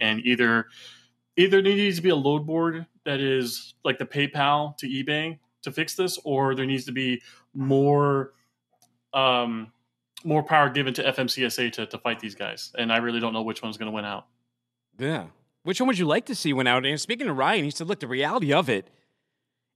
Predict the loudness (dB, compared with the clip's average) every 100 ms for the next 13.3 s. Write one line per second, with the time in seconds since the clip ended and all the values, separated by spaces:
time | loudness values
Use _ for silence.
0 | -6 -6 -6 0 2 2 2 2 2 -2
1 | -4 0 0 0 0 0 -2 -4 -14 _
2 | _ _ _ _ -6 -4 0 2 6 6
3 | 6 6 4 2 0 2 2 2 2 2
4 | 2 2 0 -4 _ _ _ -20 _ _
5 | _ _ _ 2 2 0 0 0 -2 -4
6 | -2 -2 -4 -4 -2 -2 -4 -4 -2 0
7 | -2 -2 -4 -4 -2 -4 -6 -10 _ -16
8 | -6 -4 -4 -6 -8 -8 -6 -4 -2 0
9 | 0 -2 -10 -20 -20 _ _ _ 0 2
10 | 4 2 2 0 2 0 0 0 0 0
11 | -2 -2 -2 0 0 0 -2 -2 0 0
12 | 2 0 -2 -2 0 0 0 -4 -6 -4
13 | 0 0